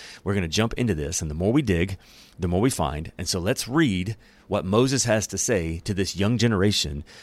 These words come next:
when he is giving them his final addresses, and he's saying, "Trust and obey. It's the only way." He says this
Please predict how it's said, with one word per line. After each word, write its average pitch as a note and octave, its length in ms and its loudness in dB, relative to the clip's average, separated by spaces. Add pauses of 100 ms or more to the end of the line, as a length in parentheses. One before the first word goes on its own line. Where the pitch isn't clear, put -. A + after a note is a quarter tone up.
when E2+ 120 -2
he G2 140 2
is F#2+ 120 2
giving A#2+ 300 4
them F2 140 2
his E2 200 -2
final G#2+ 300 2
addresses, B2 480 4
and F2+ 60 0
he's F#2 120 0
saying, E2 200 0
"Trust A#2 340 2
and C3+ 100 2
obey. F2 460 4 (500)
It's - 120 -8
the E2+ 160 -2
only E2 160 0
way." D2 180 -2
He F2+ 120 -4
says G#2 200 4
this E2 260 2